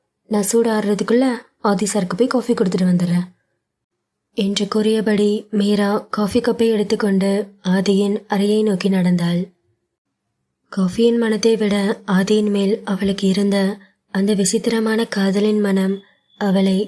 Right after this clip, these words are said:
அந்த காலை பொழுதில் ஆட்கொண்டிருந்தது. அந்த அதிகாலை நேரத்தில் மாளிகையின் ஒரு பகுதியில் இருந்த பிரத்யேக ஜிம் அறையிலிருந்து இரும்புகள் மோதிக்கொள்ளும் சத்தம் கேட்டுக்கொண்டிருந்தது.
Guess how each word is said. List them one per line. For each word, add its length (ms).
அந்த 260
காலை 320
பொழுதில் 340
ஆட்கொண்டிருந்தது. 840
அந்த 220
அதிகாலை 480
நேரத்தில் 520
மாளிகையின் 640
ஒரு 180
பகுதியில் 500
இருந்த 280
பிரத்யேக 500
ஜிம் 280
அறையிலிருந்து 720
இரும்புகள் 520
மோதிக்கொள்ளும் 600
சத்தம் 280
கேட்டுக்கொண்டிருந்தது. 880